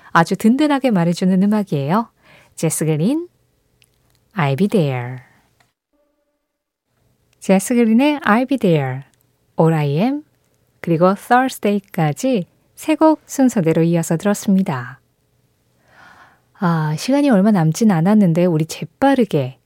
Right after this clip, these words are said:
이 노래 일단 듣고 넘어갈까요? 루디멘탈의 음악에 제스 글린, 매클모어,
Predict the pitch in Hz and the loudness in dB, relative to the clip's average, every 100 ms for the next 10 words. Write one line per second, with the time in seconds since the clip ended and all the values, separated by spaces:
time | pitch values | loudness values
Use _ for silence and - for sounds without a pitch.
0 | _ _ _ - 170 196 202 170 151 - | _ _ _ 0 2 4 2 0 -2 0
1 | 170 165 160 180 165 151 147 139 147 151 | 0 0 -2 -2 0 0 -2 -4 -4 -2
2 | 240 - _ _ _ _ _ 185 233 302 | -2 -6 _ _ _ _ _ 0 2 2
3 | 294 262 277 262 226 208 302 254 - 175 | 0 2 2 4 2 2 2 2 0 -2
4 | - 202 165 131 123 - 165 156 - 170 | 0 0 0 -4 -6 -8 -2 -2 0 -2
5 | 147 165 285 | 0 0 -2